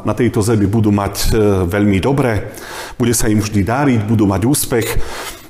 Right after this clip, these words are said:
Neviem, či má zmysel aj rozoberať, prečo je to tak. Možno preto, že sú šikovní, možno preto, že vedia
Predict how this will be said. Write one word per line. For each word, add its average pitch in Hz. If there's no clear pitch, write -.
Neviem, 143
či 117
má 104
zmysel 104
aj 98
rozoberať, 104
prečo 107
je 95
to 95
tak. 113
Možno 165
preto, 131
že 113
sú -
šikovní, 123
možno 110
preto, 120
že 110
vedia 110